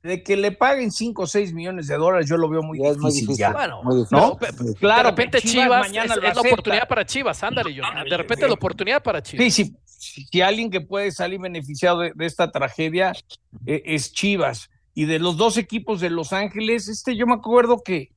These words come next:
Speaker 1: el Galaxy está para vender playeras, hacer mediático. El Galaxy lo que quieren es hacer negocio y no necesariamente títulos. Y el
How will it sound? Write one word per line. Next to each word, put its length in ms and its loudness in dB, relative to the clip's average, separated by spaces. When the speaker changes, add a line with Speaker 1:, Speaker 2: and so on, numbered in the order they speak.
Speaker 1:
el 200 2
Galaxy 880 4
está 440 0
para 180 4
vender 380 -2
playeras, 1040 0
hacer 480 -4
mediático. 680 2
El 80 0
Galaxy 580 2
lo 180 -2
que 160 -10
quieren 300 4
es 160 0
hacer 260 4
negocio 580 2
y 40 0
no 180 2
necesariamente 960 -2
títulos. 720 -2
Y 120 6
el 160 6